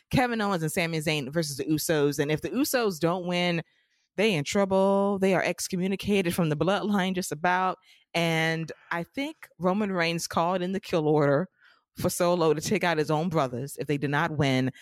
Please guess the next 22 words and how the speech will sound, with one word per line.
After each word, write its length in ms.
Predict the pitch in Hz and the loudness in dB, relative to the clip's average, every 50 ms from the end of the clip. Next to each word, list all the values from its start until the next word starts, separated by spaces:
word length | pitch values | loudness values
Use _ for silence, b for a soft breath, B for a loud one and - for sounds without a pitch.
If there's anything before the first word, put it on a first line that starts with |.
| B B B B | B B B B
last 480 | 139 143 123 120 120 139 151 - - | -2 0 0 2 0 0 -2 -6 -6
night 180 | 160 160 147 147 | -4 -2 -2 0
on 160 | 147 139 147 | -2 -2 -2
SmackDown. 800 | - - - 160 147 143 143 - - - 156 135 131 131 135 135 127 | -4 -2 0 0 0 0 0 -2 -2 -2 0 0 0 0 0 0 0
He 140 | 143 143 | -2 0
was 320 | 127 120 117 117 113 117 - B B B B B B - | 0 0 0 0 -2 -8 -12 B B B B B B -2
putting 300 | - 131 165 165 170 175 | 0 2 2 0 0 -2
the 60 | 170 | -4
tape 280 | - - 180 156 156 160 | -2 0 0 0 0 0
on 140 | 165 160 156 | -2 -2 -2
the 60 | 147 | -4
thumb, 560 | - - - 170 160 156 156 160 156 147 120 | -6 -2 -2 0 0 0 0 -2 -2 -4 -6
and 140 | 110 117 - | -6 -6 -6
Paul 300 | - - 160 156 160 156 | -2 0 2 2 4 2
was 140 | 143 131 107 | 0 0 0
like, 240 | 131 120 120 135 | 0 -2 -2 -4
"You 80 | 135 139 | -8 -6
know 120 | 139 143 | -4 -2
what 140 | 143 156 - | -2 -2 0
you 80 | - 180 | 0 0
gotta 240 | 175 175 170 175 180 | 0 0 0 0 -2
do." 360 | 175 226 269 262 247 233 | -2 0 2 2 2 2